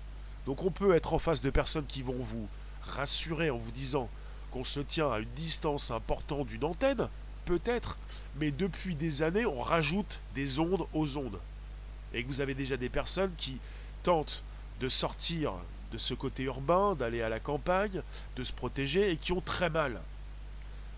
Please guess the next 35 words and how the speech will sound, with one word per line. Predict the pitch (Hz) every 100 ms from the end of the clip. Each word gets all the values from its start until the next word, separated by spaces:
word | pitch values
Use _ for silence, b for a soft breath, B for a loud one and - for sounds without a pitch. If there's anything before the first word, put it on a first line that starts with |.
| -
Alors, | 110 107 101
euh, | 95 92 85 92 92
je | 131
ne |
ressens | 156 - 160
pas | - 147
ces | - 113
mêmes | 110 110
douleurs, | 127 160 202 208
je | 120 120
ne |
ressens | 120 127
pas | 117 123
de |
douleur, | 113 120 139 156 113
j'ai | 110
l'impression, | 110 139 131 185 196 - B B
peut-être | 131 185 -
que | 127
mon | -
corps | - 190
a | 147
déjà | 135 135
mal. | 131 107 87 - - - B B B B
Et | 101
vous | 104
pouvez | - 143
vous | 143 127
poser | 123 110
des | 104
questions | 123 - 196 208 B B B
sur | - 175 185 160 - B B -
cette | - 127 120
consommation, | 113 143 - 127 113 - 185 196 101
enfin, | - 92